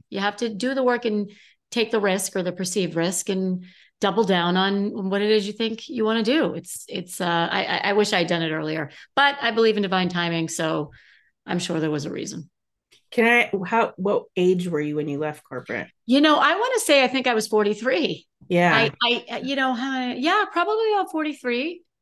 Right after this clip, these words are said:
Speaker 1: No, I was forty-five. When I left my job, forty-five. When I left my corporate job, forty-five. Yep.
Speaker 2: Yeah. I feel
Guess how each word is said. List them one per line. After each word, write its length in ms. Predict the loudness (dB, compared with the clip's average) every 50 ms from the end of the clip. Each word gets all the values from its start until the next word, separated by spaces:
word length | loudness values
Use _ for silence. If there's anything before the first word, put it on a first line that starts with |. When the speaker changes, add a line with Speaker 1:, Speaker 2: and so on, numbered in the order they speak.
| _ _ _ _ _ _ _ _ _ _ 2
Speaker 1:
No, 460 | 4 6 8 8 8 6 4 2 2
I 120 | 2 2 2
was 160 | 2 0 0
forty-five. 640 | 2 2 2 2 2 2 0 0 0 0 -4 -6 -6
When 160 | -4 -2 0 2
I 80 | 2
left 200 | 2 0 0 0
my 100 | -2 -2
job, 280 | -2 0 0 0 0 -2 -6 -10 _
forty-five. 440 | -2 -2 -2 -2 -4 -6 -8 -10 -12 -14 _ _ _ _ _
When 140 | 0 2 2
I 80 | 4
left 160 | 2 2 2
my 100 | 2 0
corporate 320 | 2 2 0 0 0 -4 -6
job, 200 | -8 -10 -8 -4
forty-five. 460 | 0 0 0 0 0 -2 -6 -8 -8 -12 _ _ _ _ _ _ _ 0
Yep. 280 | 0 0 0 -2 -8 -10 -6
Speaker 2:
Yeah. 280 | -4 -2 -2 -2 -6 -10 -14 _ _ _ _ _ _ _ _ _ _ _ _ _ _ -2
I 120 | -2 -2
feel 260 | -2 0 0 2 2